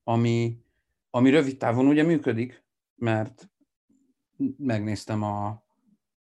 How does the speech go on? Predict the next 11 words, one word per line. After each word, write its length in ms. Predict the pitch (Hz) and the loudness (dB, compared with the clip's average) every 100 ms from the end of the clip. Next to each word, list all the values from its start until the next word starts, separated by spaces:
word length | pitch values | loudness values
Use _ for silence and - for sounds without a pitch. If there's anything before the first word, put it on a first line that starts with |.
| _ _ | _ _
Platon 340 | 110 101 120 101 | -2 -2 -2 -2
Karatajevet 760 | 104 101 113 104 101 104 - | -2 -2 -4 -4 -4 -8 -10
a, 480 | - 110 101 110 110 | -8 -4 -4 -6 -8
a 60 | 104 | -6
Kobuci 400 | 110 123 135 156 | -4 -4 -4 -4
kertbe, 400 | 151 151 156 139 | -4 -2 0 0
és 120 | 120 | -2
mivel 220 | 120 113 | -2 -2
ott 160 | 110 120 | -4 -4
egy 100 | 113 | -2
rövid 320 | 113 104 | -2 -2